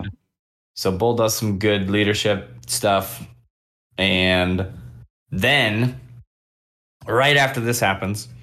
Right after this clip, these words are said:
there is a big old P A announcement ship-wide from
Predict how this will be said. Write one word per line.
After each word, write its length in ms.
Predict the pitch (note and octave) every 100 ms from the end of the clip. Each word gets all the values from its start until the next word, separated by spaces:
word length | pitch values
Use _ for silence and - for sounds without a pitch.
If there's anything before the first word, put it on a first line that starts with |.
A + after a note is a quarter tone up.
| - _ _ _ -
there 320 | A2+ A2 G#2+
is 140 | G#2+ G#2
a 100 | G2
big 260 | G2 C3
old 300 | C3 B2 A#2
P 260 | - D#3 D3
A 140 | C#3+
announcement 480 | C3+ G#2 G2 - G2
ship-wide 800 | - C#3+ - G#2 A#2+ B2 E2+ E2 - - - _ _ _ _ -
from 680 | G#2+ G#2 G2+ G2 F#2+ F#2+